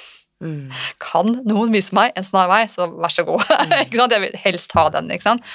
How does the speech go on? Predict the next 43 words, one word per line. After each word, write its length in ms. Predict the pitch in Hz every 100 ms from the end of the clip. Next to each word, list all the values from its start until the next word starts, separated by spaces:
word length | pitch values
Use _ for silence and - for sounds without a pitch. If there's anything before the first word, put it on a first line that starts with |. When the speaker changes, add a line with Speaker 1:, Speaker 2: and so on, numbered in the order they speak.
| - -
Speaker 2:
Å 80 | 214
gjøre 240 | 185 208
jobben 440 | 190 165 160 196
kan 160 | 196 190
være 200 | 156 147
tyngre. 420 | 156 160 151 156 - - - -
Men 140 | 214 220
det 80 | 269
morsomme 380 | 285 202 202
er 320 | 190 160 156 196
jo 80 | -
at 320 | 196 - - - - _ _
når 340 | 190 190 180 180
man 160 | 202 220
tar 140 | 214
bort 160 | 208 208
sukker 180 | 190 196
for 160 | 202
en 60 | 214
periode, 320 | 233 220 302 302
så 120 | 247
kan 320 | - - 175 170
man 180 | 226 - _ 233
allikevel 400 | 254 220 214 -
oppleve 400 | 190 - 180 190
det 60 | 220
som 100 | 254
en 100 | 247
litt 200 | 349 -
quick 220 | 226 196
fix, 360 | 180 170 - - - - - -
fordi 380 | - 240 208 233 -
at 140 | 208 214
man 80 | 208
kan 100 | 240
få 200 | - 196 233
effekt 360 | - 208 -
fortere 480 | - 254 - - 170
enn 80 | 202
mange 220 | 208 185 208
kanskje 200 | 214 240
tror. 260 | 311 320 - _ -
Speaker 1:
Ja. 180 | 135